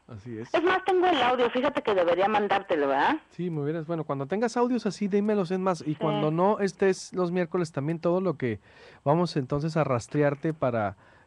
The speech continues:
Speaker 1: eh, compartirlo, ¿no? Porque hay material nacional muy importante que debates, entonces digo.
Speaker 2: Sí, bueno,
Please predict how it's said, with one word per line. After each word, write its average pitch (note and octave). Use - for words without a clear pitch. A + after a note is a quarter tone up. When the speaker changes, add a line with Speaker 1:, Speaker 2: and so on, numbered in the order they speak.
Speaker 1:
eh, A#2+
compartirlo, C3
¿no? C#3
Porque C3+
hay C#3
material C#3
nacional A#2+
muy B2+
importante A2+
que -
debates, G#2
entonces G2
digo. G2
Speaker 2:
Sí, A#3
bueno, G#3